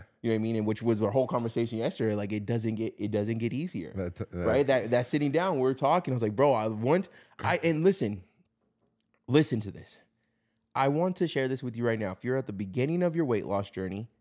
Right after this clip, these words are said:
Speaker 1: if you're in the middle of your weight loss journey, you're at the end of your journey, you're at the beginning of your success, the end of your success, it's not getting easier. You need to understand. And once you learn to accept that it is not gonna get any easier,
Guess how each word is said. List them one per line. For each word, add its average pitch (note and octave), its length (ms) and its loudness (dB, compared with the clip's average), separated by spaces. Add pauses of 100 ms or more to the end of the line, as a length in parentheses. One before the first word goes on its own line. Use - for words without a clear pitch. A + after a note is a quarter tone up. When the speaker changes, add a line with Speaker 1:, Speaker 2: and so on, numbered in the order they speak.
Speaker 1:
if - 160 -10
you're A#2 60 2
in A2+ 60 2
the G#2 40 2
middle B2+ 240 4
of C3+ 60 0
your D3 120 4
weight G#2+ 160 0
loss F2 200 -8
journey, G#2 240 -4
you're B2 120 0
at B2+ 100 0
the - 140 -4
end C#3 180 0
of C#3+ 100 -4
your C3+ 120 4
journey, A2 300 0
you're A#2+ 160 2
at A#2+ 80 -2
the G#2+ 80 -2
beginning A#2+ 360 -2
of D3 80 -4
your C#3+ 120 -2
success, A2 400 -4
the D#2 120 -6
end C3 140 -2
of D3 100 -6
your C3+ 120 -2
success, A2+ 340 -6 (440)
it's D3+ 300 -4
not A#2+ 360 -4
getting B2 260 -2
easier. B2 340 -2
You A#2 280 -2
need E3+ 160 -2
to D#3 80 -2
understand. B2+ 460 -2
And A2 140 -2
once C#3+ 220 -2
you E3 100 -2
learn B2+ 260 -2
to B2+ 80 -2
accept B2 480 -4 (300)
that A#2+ 240 4
it D3+ 240 2
is A#2+ 140 0
not B2+ 280 -2
gonna A#2+ 180 0
get A#2+ 260 -2
any A#2+ 240 -2
easier, C3 560 -4